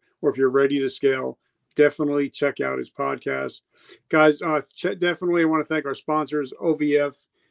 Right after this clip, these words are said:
If you're a veteran and you wanna start a digital business, definitely check out O V F. It's a free, it's a free, um, free Facebook group. Check 'em out. Um, and then also, if you guys are interested in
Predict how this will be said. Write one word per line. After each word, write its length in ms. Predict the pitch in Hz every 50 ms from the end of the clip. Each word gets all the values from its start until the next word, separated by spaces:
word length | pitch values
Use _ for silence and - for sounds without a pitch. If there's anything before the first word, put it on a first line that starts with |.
| _ _ -
If 100 | 135 135
you're 160 | 156 160 156
a 80 | 143 131
veteran 580 | 147 165 175 170 175 175 175 170 170 165 165 _ _ _ - -
and 180 | 160 151 147
you 120 | 147 143 139
wanna 220 | 143 147 147 151
start 340 | - - 156 147 147 147 -
a 60 | 156 139
digital 420 | 123 143 151 143 139 156 156 143
business, 540 | 139 143 143 131 127 139 139 131 - - - _ _ _ _ _ _ _ _ -
definitely 460 | 143 143 143 - 160 156 151 151 143
check 300 | - - 151 143 135 147
out 220 | 143 139 143 147 - -
O 120 | - 139 131
V 220 | 139 147 139 135
F. 300 | 131 135 131 - - - _ _ _ _ -
It's 160 | - 151 123
a 60 | 143 131
free, 380 | - - 151 156 170 202 - -
it's 140 | 160 135 139
a 60 | 131
free, 360 | - - 143 143 143 151 147 139
um, 400 | 135 135 135 135 131 127 120 _ _ _ _ _ _ _ - _ _ -
free 240 | - - 151 151 156
Facebook 480 | 151 - 156 151 135 - - - 143 131
group. 300 | - 139 139 139 131 -
Check 240 | - 135 135 135 151
'em 80 | 139
out. 260 | 135 131 131 131 - _ _ _ - - - - _ _ -
Um, 340 | - 135 131 131 135 131 -
and 140 | 165 151 160
then 140 | 170 175 170
also, 380 | 170 170 165 147 - 170 165
if 80 | 151 -
you 80 | 156 151
guys 240 | 156 156 151 139
are 120 | 151 160 156
interested 440 | 151 - 147 - - 165 147 139 135
in 120 | 139